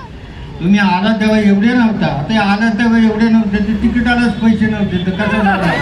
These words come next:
तेव्हा सर्वसामान्य परिस्थितीतून पुढे जाताना खूप संघर्ष करावा लागतो. जीवनामध्ये संघर्ष करण्या इतका कुठलाही आनंद नाही. तुमच्यापैकी जे जे असतील,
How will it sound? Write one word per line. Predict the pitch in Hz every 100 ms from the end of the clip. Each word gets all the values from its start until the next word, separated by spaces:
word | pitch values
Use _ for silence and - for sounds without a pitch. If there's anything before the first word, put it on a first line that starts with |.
| 277 - - - 415 - - 740 -
तेव्हा | 185 190 160 - - - - -
सर्वसामान्य | 190 214 202 190 185 196 196 196
परिस्थितीतून | 190 180 175 196 190 185 175
पुढे | - 175 185 226
जाताना | 202 175 185 147 147 - - - - - - -
खूप | 190 233 202 214
संघर्ष | 202 214 226 220
करावा | 208 202 190 185
लागतो. | 175 175 214 208 165
जीवनामध्ये | 185 190 208 202 185 190
संघर्ष | - 190 190 214 202 220
करण्या | 202 196 180 190
इतका | 180 - 185 220 208 - - - -
कुठलाही | - 180 175 185 202
आनंद | 190 175 185 180 190
नाही. | 180 170 151 143 - - - - - - -
तुमच्यापैकी | 196 226 220 220 220 220
जे | 175 196 196
जे | 226
असतील, | 214 196 - 214 185 -